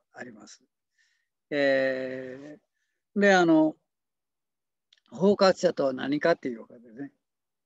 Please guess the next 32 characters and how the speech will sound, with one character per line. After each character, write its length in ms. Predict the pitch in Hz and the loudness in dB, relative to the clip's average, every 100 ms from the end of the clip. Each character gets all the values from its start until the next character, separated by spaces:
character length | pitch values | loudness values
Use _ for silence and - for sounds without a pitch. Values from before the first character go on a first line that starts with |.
| _ _ - | _ _ -8
見 160 | 165 185 | -2 2
る 120 | 208 | 4
も 200 | 214 247 | 6 4
の 100 | 233 | 0
と 160 | - | 0
見 200 | 147 151 | -2 0
ら 140 | 156 160 | 2 2
れ 140 | 170 | 2
る 100 | 165 | 0
も 240 | 175 196 214 | -2 0 2
の 220 | 185 147 | 0 -2
も 320 | 147 180 208 | -2 -4 -4
包 420 | - 165 - 156 | -6 -12 -8 -4
み 200 | 151 143 | -2 -2
込 220 | - 135 | -4 -8
む 340 | 139 175 185 - _ _ | -4 -2 -4 -6 _ _
コ 140 | 190 | -4
ス 160 | 190 170 | -2 -2
モ 160 | 156 | -4
ス 140 | 135 147 | -4 -10
に 160 | 127 | -10
し 80 | 120 | -10
て 160 | - 147 | -4 -4
我 260 | 131 139 | -2 -2
な 120 | 143 131 | -2 -4
る 80 | 110 | -12
存 420 | - 123 - 120 | -20 -20 -18 -18
在 260 | - - | -14 -14
と。 60 | - _ _ _ _ _ _ _ _ _ _ _ _ _ _ _ _ _ _ _ _ _ _ _ _ _ | -16 _ _ _ _ _ _ _ _ _ _ _ _ _ _ _ _ _ _ _ _ _ _ _ _ _
だ 120 | 180 | 0
か 60 | 175 | 2
ら、 180 | 156 | 2